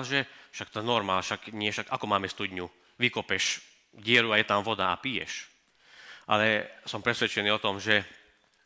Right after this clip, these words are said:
aj tento príbeh, ktorý sme čítali, vlastne ktorý nám Janko hovoril, že to má oveľa hĺbší význam. Že áno, vykopali a možno došla spodná voda, lenže to má aj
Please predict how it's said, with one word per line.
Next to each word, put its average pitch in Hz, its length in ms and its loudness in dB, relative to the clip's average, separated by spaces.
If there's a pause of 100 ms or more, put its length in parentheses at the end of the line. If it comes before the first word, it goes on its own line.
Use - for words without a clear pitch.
(140)
aj 113 80 -2
tento 113 240 0
príbeh, 110 320 2
ktorý 101 240 0
sme 98 220 0 (500)
čítali, 110 480 2
vlastne 110 300 -2
ktorý 101 180 0
nám 98 80 2
Janko 107 240 2
hovoril, 104 640 0
že 104 160 -8
to 104 80 -4
má 101 160 0
oveľa 104 240 2
hĺbší 107 400 -2
význam. 95 560 -2 (480)
Že 113 80 -4
áno, 113 240 2
vykopali 104 540 0 (160)
a 104 100 -8
možno 110 320 -6
došla 120 320 -2
spodná 113 460 2
voda, 110 420 0 (640)
lenže 98 560 0 (240)
to 104 140 -2
má 95 260 0
aj 92 220 0